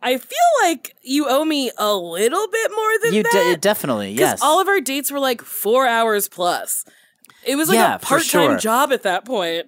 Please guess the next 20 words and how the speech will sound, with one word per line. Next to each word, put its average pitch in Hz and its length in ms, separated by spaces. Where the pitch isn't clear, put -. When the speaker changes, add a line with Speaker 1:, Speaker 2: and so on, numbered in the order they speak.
Speaker 2:
Yeah. 151 260
Speaker 1:
Spent, 320 120
like, 320 160
eighteen 302 400
hours 320 260
with 302 100
the 240 60
kid. 214 240
And 208 100
I 214 80
was 226 80
like, 233 100
"And 233 140
you 285 80
can't 311 540
Speaker 2:
Yeah. 123 360
Speaker 1:
just, 294 760
just 415 240
a 453 40
little 508 260